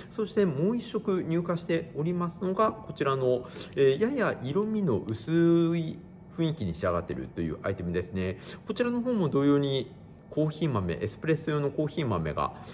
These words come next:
封入されている、封じ込められているというアイテムなんですけれども、かけてみると希薄のような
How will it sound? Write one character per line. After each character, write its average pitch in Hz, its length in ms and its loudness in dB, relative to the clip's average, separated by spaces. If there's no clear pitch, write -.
封 117 80 -2
入 110 180 0
さ 107 140 0
れ 104 80 -2
て - 80 -4
い 98 80 0
る、 90 240 0
封 120 160 -2
じ 110 80 -2
込 120 100 -2
め 117 100 0
ら 107 120 2
れ - 40 -6
て - 80 -8
い 71 40 -8
る 67 100 -8
と 85 140 -6
い 82 60 0
う - 120 -2
ア 95 60 -2
イ 95 60 -2
テ - 60 -8
ム 98 80 -2
な 95 140 0
ん 85 60 -2
で 85 80 -4
す - 80 -10
け - 80 -6
れ 82 100 -2
ど 82 80 -4
も、 85 160 0
か 247 120 -4
け 247 120 -6
て 214 140 -2
み 190 180 2
る 196 100 -2
と 147 120 -4
希 117 200 -6
薄 170 320 -6
の 180 180 2
よ 170 260 2
う - 20 -2
な 107 160 -2